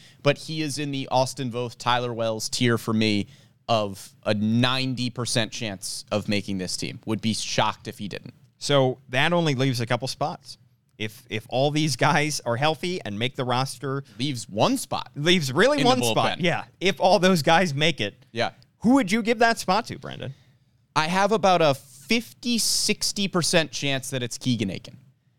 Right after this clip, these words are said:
Speaker 1: Because as of right now, given the information that we have now learned about D L Hall, that he is going to be a starter,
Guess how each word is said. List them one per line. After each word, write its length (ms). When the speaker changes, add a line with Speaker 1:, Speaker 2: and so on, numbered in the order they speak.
Speaker 1:
Because 520
as 280
of 120
right 180
now, 220
given 340
the 120
information 560
that 60
we 140
have 200
now 260
learned 500
about 480
D 180
L 140
Hall, 300
that 120
he 160
is 120
going 260
to 60
be 160
a 60
starter, 440